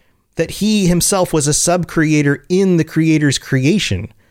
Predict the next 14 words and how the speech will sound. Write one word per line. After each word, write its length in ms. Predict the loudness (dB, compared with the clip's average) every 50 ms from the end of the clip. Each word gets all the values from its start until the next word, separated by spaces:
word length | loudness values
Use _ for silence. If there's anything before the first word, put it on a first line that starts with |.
| _ _ _ _ _ _
Like, 180 | -6 -6 -6 -4
these 340 | -2 0 2 2 2 2 0
are 100 | 0 -2
themes. 680 | -2 -4 -2 2 2 2 2 2 0 0 -2 -2 -2
Like, 160 | -2 -4 -4
th-, 140 | -8 -10 -10
these 340 | -10 -6 -2 -2 -2 0 0
are 80 | 0 0
things 220 | 0 -2 -2 -2
that 80 | -2 -4
he 260 | -2 0 0 2 2
saw 340 | 0 0 0 0 0 0 0
in 200 | 0 0 0 0
himself 540 | 0 -2 -2 -2 -2 -2 -2 -2 -4 -6